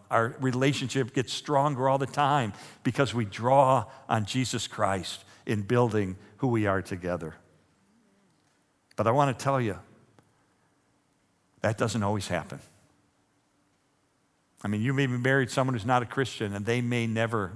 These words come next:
become a follower of Jesus in this life. That's just the true reality. But I wanna say, you can still find victory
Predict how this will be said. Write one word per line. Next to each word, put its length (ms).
become 340
a 60
follower 360
of 80
Jesus 440
in 100
this 220
life. 260
That's 200
just 200
the 80
true 300
reality. 560
But 120
I 60
wanna 240
say, 480
you 120
can 160
still 540
find 320
victory 760